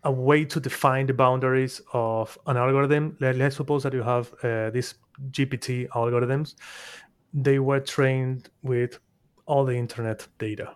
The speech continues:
right? In this internet data, you have racist comments, you have gender, I mean, a lot of things related with racist, with, with racism. And the algorithm, it learns,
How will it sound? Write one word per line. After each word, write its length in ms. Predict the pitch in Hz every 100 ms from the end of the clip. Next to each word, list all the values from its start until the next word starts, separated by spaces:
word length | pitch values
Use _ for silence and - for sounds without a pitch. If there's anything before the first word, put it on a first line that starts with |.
| _
right? 320 | 107 104 104 - - - _ -
In 180 | 123
this 260 | 110 160 165
internet 360 | 147 123 127 127
data, 320 | 123 123 123
you 140 | 123
have 380 | 101 113 110 - _ _ _ _
racist 480 | 127 123 135 135 -
comments, 720 | 135 117 117 113 113 113 - - -
you 100 | 113
have 580 | - 113 107 104 101 - _ _ _ _ _ - 120
gender, 800 | 123 113 113 113 110 110 110 - _ _ _ _ _ _ -
I 20 |
mean, 160 | 120 117
a 80 |
lot 240 | 123 147 170
of 100 | 165
things 460 | - 143 139 135
related 600 | 127 123 123 123 127 120 -
with 260 | 127 117 113 -
racist, 640 | 117 110 110 127 139 - - - -
with, 200 | 120 - -
with 260 | 123 117
racism. 520 | 117 113 113 131 143 - - - - - - _
And 500 | 143 127 127 123 120 - _ _ _ _
the 220 | 147 127 123
algorithm, 760 | 135 147 139 127 117 110 107 _ _ _ _ _ -
it 140 | 139
learns, 580 | 156 156 123 107 - -